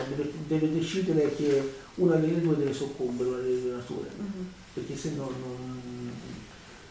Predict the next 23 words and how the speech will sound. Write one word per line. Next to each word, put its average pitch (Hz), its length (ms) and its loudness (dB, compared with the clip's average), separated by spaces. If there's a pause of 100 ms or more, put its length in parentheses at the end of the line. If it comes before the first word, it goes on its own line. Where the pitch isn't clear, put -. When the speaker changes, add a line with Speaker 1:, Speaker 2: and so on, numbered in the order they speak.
(240)
Speaker 1:
se - 140 -8
no 147 120 -2
succede - 460 -2
il - 60 -2
disastro, - 580 -4
Speaker 2:
Ok. - 100 2
Speaker 1:
fondamentalmente. 131 600 6 (1120)
Speaker 2:
Va 254 100 0
bene, 165 140 6
Speaker 1:
Quindi - 160 6
Speaker 2:
visto 247 200 4
che 254 300 4
abbiamo 262 320 12
introdotto 285 440 10
l'equipaggio, 254 640 6
io 196 600 8
farei 190 320 4
leggere 190 680 6
l'estratto 185 840 4
Speaker 1:
Mhm. 190 60 12
Speaker 2:
dal 190 160 10
secondo 190 720 8
volume, 185 640 8